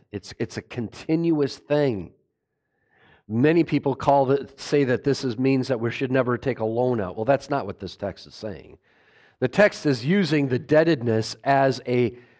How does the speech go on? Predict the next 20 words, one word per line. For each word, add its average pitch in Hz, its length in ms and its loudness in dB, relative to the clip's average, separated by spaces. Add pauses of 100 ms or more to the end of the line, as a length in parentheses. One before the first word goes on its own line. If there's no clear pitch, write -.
(260)
allegory 127 800 4
or 117 200 2
a 117 60 2
reminder 127 720 2
to 113 100 0
us 110 280 0
that, 117 340 -2 (160)
man, 139 240 2 (400)
we 185 160 2 (160)
have 123 300 -2
got 160 320 2
to 208 100 -2
be 156 240 0
about 131 420 0
the 151 80 -2
business 123 460 -4
of 110 140 -4
loving 104 360 0
others. 80 480 -10
Amen? 175 460 2